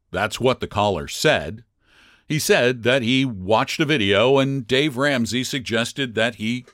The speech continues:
get out of his investments and put money into, or, or pay down his mortgage.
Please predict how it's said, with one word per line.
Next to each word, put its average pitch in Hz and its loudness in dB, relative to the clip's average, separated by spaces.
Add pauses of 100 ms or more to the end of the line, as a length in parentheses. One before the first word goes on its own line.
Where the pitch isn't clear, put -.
(440)
get 123 4
out 107 2
of 110 -4 (240)
his 107 -4 (500)
investments 117 -4 (640)
and 156 -2
put 160 0
money 120 2
into, 110 -2 (500)
or, 117 0
or 113 -2
pay 120 0
down 104 0
his 117 0
mortgage. 147 -2